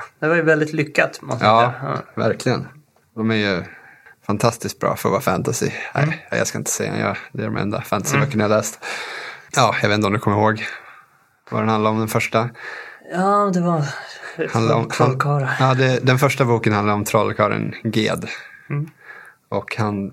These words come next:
Speaker 2: hur han blir trollkarl när han går på någon trollkarlskola och sådär.
Speaker 1: Mm, just det.
Speaker 2: Och han är lite kaxig och, får, och uppkallar någon ande från dödsriket som han får efter sig.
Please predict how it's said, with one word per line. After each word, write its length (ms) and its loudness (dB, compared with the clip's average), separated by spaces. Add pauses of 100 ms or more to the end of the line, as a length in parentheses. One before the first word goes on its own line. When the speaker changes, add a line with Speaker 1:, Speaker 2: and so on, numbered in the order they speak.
Speaker 2:
hur 140 -4
han 160 2
blir 100 0
trollkarl 560 -6
när 80 -8
han 160 -12
går 120 -12
på 120 -16
någon 140 -16
trollkarlskola 680 -6
och 60 -8
sådär. 320 -8 (300)
Speaker 1:
Mm, 180 0
just 180 -4
det. 80 -16 (800)
Speaker 2:
Och 360 -14
han 300 -4
är 40 -4
lite 180 -8
kaxig 480 0
och, 100 -2
får, 180 -2
och 1500 0
uppkallar 420 0
någon 160 0
ande 300 0
från 180 -2
dödsriket 760 -2
som 160 -6
han 120 -4
får 140 -2
efter 220 -4
sig. 340 -4